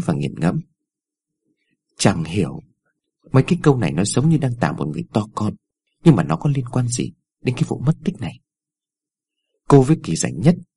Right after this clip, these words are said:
mấy cái thứ giải mà đánh đố này. Cô mà không biết thì còn hỏi ai? Mà cái thằng Hiền,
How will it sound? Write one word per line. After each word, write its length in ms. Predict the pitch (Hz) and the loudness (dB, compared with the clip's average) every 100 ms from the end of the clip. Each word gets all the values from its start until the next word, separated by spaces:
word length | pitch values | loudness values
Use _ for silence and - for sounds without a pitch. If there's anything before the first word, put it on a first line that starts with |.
| _ - | _ 2
mấy 120 | 165 | 4
cái 100 | 180 - | 4 4
thứ 120 | 196 | 2
giải 200 | - - | 2 -4
mà 100 | - - | -8 -4
đánh 180 | 131 | -2
đố 200 | 120 131 185 | 0 0 -2
này. 160 | - _ _ _ _ _ - | -6 _ _ _ _ _ 2
Cô 120 | 170 | 6
mà 100 | 110 | 6
không 220 | - - 131 | 2 -2 2
biết 120 | 180 | 2
thì 80 | - | 2
còn 160 | 80 - | -2 -2
hỏi 160 | - - | -6 -10
ai? 200 | 113 120 - _ _ _ _ _ _ - | -8 -8 -14 _ _ _ _ _ _ -2
Mà 80 | 208 208 | -2 0
cái 100 | 180 | -2
thằng 140 | 196 | -4
Hiền, 280 | 151 170 - | -4 -4 -6